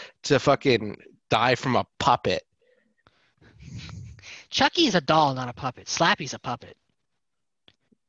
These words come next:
Speaker 1: At me if you think fucking Chucky is, is a intimidating and you couldn't just fucking destroy that piece of shit.
Speaker 2: How dare you? Mark Hamill voices Chucky.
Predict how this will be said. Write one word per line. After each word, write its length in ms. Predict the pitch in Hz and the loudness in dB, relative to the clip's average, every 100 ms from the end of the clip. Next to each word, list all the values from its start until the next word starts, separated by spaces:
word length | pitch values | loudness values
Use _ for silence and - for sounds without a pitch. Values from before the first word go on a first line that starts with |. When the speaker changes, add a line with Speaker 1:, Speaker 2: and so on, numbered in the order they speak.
| _ _ _ _ _ 131 | _ _ _ _ _ 2
Speaker 1:
At 200 | 160 - | 2 2
me 300 | 123 110 104 | 0 0 0
if 200 | 120 - | -4 -2
you 100 | 120 | -6
think 460 | - 120 113 - - _ _ - _ _ _ _ _ _ | 0 0 0 -10 -20 _ _ -20 _ _ _ _ _ _
fucking 540 | - 143 - 131 110 | 0 0 2 0 0
Chucky 600 | 98 - 127 - 110 107 123 | 0 0 0 -2 -8 -8 -14
is, 340 | - 123 110 - - | -4 -2 -2 -4 -2
is 180 | 110 | 0
a 100 | 110 - | 0 0
intimidating 800 | 117 110 - 127 113 107 104 151 - - - | -4 -4 -2 0 2 2 0 -4 -8 -14 -4
and 200 | 117 123 | -2 2
you 100 | 131 | 0
couldn't 280 | - 143 123 | 2 -2 0
just 220 | 120 - | 0 0
fucking 420 | - 113 - 104 98 - - | 0 -2 0 -6 -6 -16 -14
destroy 580 | 120 - - - 139 131 | -2 0 0 2 6 6
that 240 | 120 113 - | 6 2 0
piece 300 | 127 117 113 | -4 -2 -2
of 80 | |
shit. 540 | 101 - - 117 104 - _ | 0 0 2 2 0 -6 _
Speaker 2:
How 340 | - 240 311 277 | 0 4 4 2
dare 340 | 170 185 170 | 2 2 2
you? 200 | 131 113 | -2 -8
Mark 320 | 123 208 311 | 2 2 2
Hamill 380 | - 196 202 170 | 0 0 2 0
voices 400 | 131 120 117 107 | -2 -6 -8 -8
Chucky. 560 | - 143 - 104 98 | -4 -4 -4 -12 -18